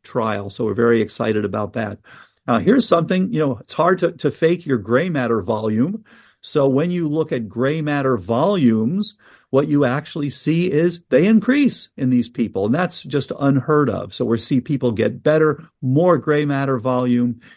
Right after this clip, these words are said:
less shrinkage in your hippocampus. So we're very enthusiastic about that. And if you look at their metabolic parameters,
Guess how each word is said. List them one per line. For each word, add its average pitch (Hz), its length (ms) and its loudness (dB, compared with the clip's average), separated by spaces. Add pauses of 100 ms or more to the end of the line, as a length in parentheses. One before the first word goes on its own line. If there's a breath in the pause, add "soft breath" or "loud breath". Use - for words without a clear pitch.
(140 soft breath)
less 135 480 0
shrinkage 160 600 -4
in 135 180 -2
your 120 160 0
hippocampus. 110 720 -6
So 117 100 -4
we're 107 140 2
very 107 460 0 (180 soft breath)
enthusiastic 110 880 2
about 104 400 -4
that. 101 320 -6 (1120 loud breath)
And 160 100 0
if 160 140 4
you 156 160 6
look 214 220 2
at 226 120 0
their 165 140 4
metabolic 151 720 0
parameters, 107 680 -4